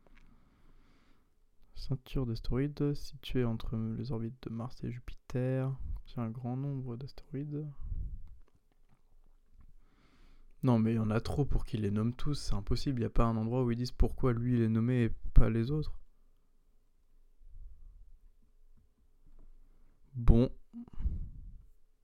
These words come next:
Bah, nique sa mère. Article suivant. Fabrice Awong, un footballeur français international guyanais, né le quatorze février mille neuf cent quatre-vingt-onze.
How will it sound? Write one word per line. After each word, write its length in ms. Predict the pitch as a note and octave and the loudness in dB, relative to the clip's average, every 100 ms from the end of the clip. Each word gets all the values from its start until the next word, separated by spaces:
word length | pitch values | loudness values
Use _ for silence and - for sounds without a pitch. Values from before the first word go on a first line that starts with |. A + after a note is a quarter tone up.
| _ _ _ _ _ | _ _ _ _ _
Bah, 180 | D3 A#2 | -2 2
nique 160 | A2 A2 | 2 0
sa 200 | - B2+ | 0 0
mère. 260 | A2+ G#2 - - | 0 -2 -6 -12
Article 320 | D#3 - C3+ | -10 -6 -4
suivant. 340 | - A#2 G#2 A2 - - - - - - - - _ _ - - - - - | -2 -2 -2 -4 -10 -10 -12 -14 -18 -20 -20 -20 _ _ -20 -20 -20 -20 -2
Fabrice 600 | G#3 D#3+ D3+ E3 - - - | 0 2 2 0 -2 -2 0
Awong, 560 | C#3+ B2 A2+ A2 A#2 - | 2 4 4 2 0 -2
un 240 | C#3+ D#3 D3 | -2 -2 -2
footballeur 380 | - C#3 C3 B2+ | 0 2 4 4
français 420 | C3 - - - | 2 0 -6 -6
international 540 | D3+ - C#3+ C3 C#3+ B2+ | -8 -4 -2 -2 -2 -4
guyanais, 560 | A#2+ D#3+ B2 A2+ A2+ - - - - - - - | -4 -2 0 2 0 -4 -20 -20 -20 -20 -10 -2
né 80 | |
le 80 | C3+ | -2
quatorze 540 | B2+ E3+ D3 - D3 - | -2 -4 -4 -4 -4 -2
février 340 | C#3 C3+ C3 | 0 2 2
mille 120 | C3 | 2
neuf 100 | B2+ | 2
cent 80 | B2+ | 2
quatre-vingt-onze. 420 | A#2+ A2+ C#3 D3+ | 2 0 -2 -6